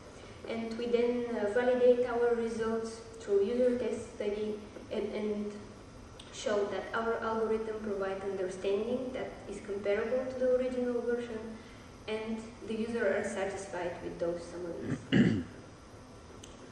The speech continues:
Um, now maybe some directions about, uh, the future work on, on this topic. First, um, is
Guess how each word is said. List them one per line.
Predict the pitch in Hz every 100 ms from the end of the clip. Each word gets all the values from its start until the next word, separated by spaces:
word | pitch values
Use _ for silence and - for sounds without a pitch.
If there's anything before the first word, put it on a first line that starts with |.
| - - - - -
Um, | 254 247 240 247 247 - - - - - - 262
now | 262 254 254
maybe | 262 254 233
some | 220 220 214
directions | 214 240 - 370 349
about, | - 214 214 214 - - -
uh, | 208 208 202 202
the | 214 214
future | 247 302 311 302
work | 311 - -
on, | 269 277 269
on | 269
this | 269 277
topic. | - - 381 392 - - - - - - -
First, | - 277 277 277 - 247
um, | 240 226 220 214 -
is | 233 -